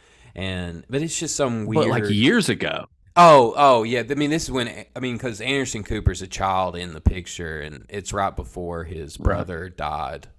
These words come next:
Speaker 1: uh, jumped off the balcony.
Speaker 2: Mm-hmm.
Speaker 1: And, uh,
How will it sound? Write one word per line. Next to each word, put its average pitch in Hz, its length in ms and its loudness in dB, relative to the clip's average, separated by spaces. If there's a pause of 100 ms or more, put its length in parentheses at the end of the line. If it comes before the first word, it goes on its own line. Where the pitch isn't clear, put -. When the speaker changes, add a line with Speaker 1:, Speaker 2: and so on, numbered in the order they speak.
Speaker 1:
uh, 73 260 -6
jumped 85 300 -12
off 71 160 -8
the - 60 -20
balcony. - 600 -16 (500)
Speaker 2:
Mm-hmm. 87 340 -6
Speaker 1:
And, 82 220 -12 (160)
uh, 65 520 -6